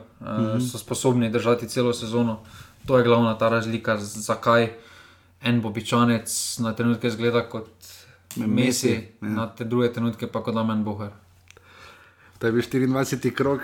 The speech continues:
Speaker 2: Prve lige Telekom Slovenija, drage offsetke, offsetki.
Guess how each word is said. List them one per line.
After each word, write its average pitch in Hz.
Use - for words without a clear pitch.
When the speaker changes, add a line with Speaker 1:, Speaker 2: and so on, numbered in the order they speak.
Speaker 2:
Prve 143
lige 143
Telekom 143
Slovenija, 147
drage 143
offsetke, 143
offsetki. 143